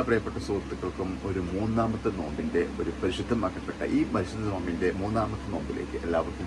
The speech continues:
സ്വാഗതം. നമ്മൾ വീഡിയോ കണ്ടുകൊണ്ടിരിക്കുന്ന ആ സബ്സ്ക്രൈബ് ചെയ്യാതെ കാണുന്നവരുണ്ടെങ്കിൽ സബ്സ്ക്രൈബ് ബട്ടൺ തന്നെ അമർത്തിക്കോളി. നമ്മൾ എല്ലാ ദിവസവും, ഏഹ്, റമദാൻ അത്താഴം മുതൽ ഇഫ്താർ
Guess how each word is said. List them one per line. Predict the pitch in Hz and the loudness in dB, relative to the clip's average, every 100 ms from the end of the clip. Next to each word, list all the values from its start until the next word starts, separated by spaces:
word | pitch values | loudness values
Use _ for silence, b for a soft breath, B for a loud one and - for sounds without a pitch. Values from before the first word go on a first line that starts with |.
| - | 6
സ്വാഗതം. | 107 104 143 180 - B B B | 6 8 6 6 0 B B B
നമ്മൾ | 127 127 | 8 10
വീഡിയോ | 120 117 | 12 10
കണ്ടുകൊണ്ടിരിക്കുന്ന | 113 110 107 104 107 107 | 6 4 2 2 2 4
ആ | 104 104 | 2 2
സബ്സ്ക്രൈബ് | 104 - 123 110 104 | -2 6 6 6 2
ചെയ്യാതെ | 104 98 98 | 2 2 2
കാണുന്നവരുണ്ടെങ്കിൽ | 95 95 95 87 90 95 95 92 | 0 0 0 0 0 0 0 0
സബ്സ്ക്രൈബ് | - - - 101 | -2 -2 2 2
ബട്ടൺ | 107 98 | 4 0
തന്നെ | 90 85 | -2 -4
അമർത്തിക്കോളി. | - - 120 135 180 B B B | -4 0 8 8 8 B B B
നമ്മൾ | 170 180 139 | 8 8 8
എല്ലാ | 113 127 131 | 10 10 10
ദിവസവും, | 117 101 107 113 - | 6 6 4 4 2
ഏഹ്, | 95 82 82 | 0 0 0
റമദാൻ | 107 101 107 110 117 - 98 | 2 0 2 2 2 0 -2
അത്താഴം | - 107 117 113 | 6 6 6 4
മുതൽ | 110 98 98 | 2 0 -2
ഇഫ്താർ | - 101 | 4 4